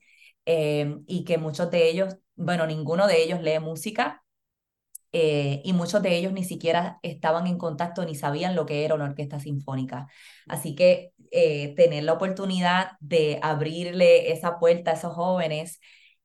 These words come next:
y crear una pieza junto a ellos para que la orquesta la tocara, que la, la presentamos hace varias semanas en Boston.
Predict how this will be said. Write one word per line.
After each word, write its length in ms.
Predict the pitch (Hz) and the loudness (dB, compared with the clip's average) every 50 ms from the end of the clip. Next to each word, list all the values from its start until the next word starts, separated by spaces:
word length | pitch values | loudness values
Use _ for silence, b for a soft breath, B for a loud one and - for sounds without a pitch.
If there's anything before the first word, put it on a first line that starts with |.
| _ - | _ -12
y 320 | - 180 170 165 165 160 - | -10 -8 -8 -8 -8 -6 -2
crear 500 | - 180 165 151 147 147 151 160 170 180 | 0 0 2 2 2 2 2 2 2 2
una 220 | 180 175 160 156 | 0 -2 -4 -6
pieza 520 | - 170 185 214 226 240 226 - 196 175 175 | -6 -4 -2 -2 -2 -2 0 0 0 0 0
junto 280 | 165 160 160 143 151 | -2 -4 -6 -4 -2
a 100 | 143 143 | 0 0
ellos 300 | 156 180 202 202 185 180 180 | 0 0 0 -2 -4 -4 -4
para 240 | - 156 147 143 139 | -2 -2 -2 -2 -2
que 100 | 143 139 | -4 -4
la 100 | 135 135 | -4 -4
orquesta 380 | 131 127 - 139 135 139 - 160 | -4 -6 -6 -8 -8 -4 -2 0
la 120 | 160 160 | 0 0
tocara, 600 | 160 165 165 175 196 220 233 208 175 175 214 220 220 | 0 -2 -2 0 0 0 0 0 0 0 -2 -4 -6
que 120 | - 151 | -6 -4
la, 320 | 147 143 135 135 139 139 - | -2 -2 -2 -2 -4 -6 -8
la 400 | - 147 139 135 131 131 139 139 - _ _ | -6 -6 -4 -4 -4 -6 -8 -10 -12 _ _
presentamos 840 | - 147 151 139 156 143 143 139 139 135 131 135 143 147 - - - - | -10 -10 -8 -6 -4 -4 -4 -2 -2 -4 -4 -2 -4 -6 -6 -10 -10 -8
hace 300 | 147 147 139 - 151 143 | -8 -6 -6 -6 -6 -6
varias 360 | 143 147 151 143 143 147 147 | -6 -4 -4 -4 -4 -6 -6
semanas 520 | 143 170 160 156 151 151 156 160 156 - - - | -4 -4 -4 -4 -4 -6 -6 -8 -10 -14 -14 -10
en 140 | 160 156 147 | -8 -6 -4
Boston. 500 | 143 147 147 147 - 190 202 220 240 | -4 -4 -6 -8 -6 -4 -4 -4 -4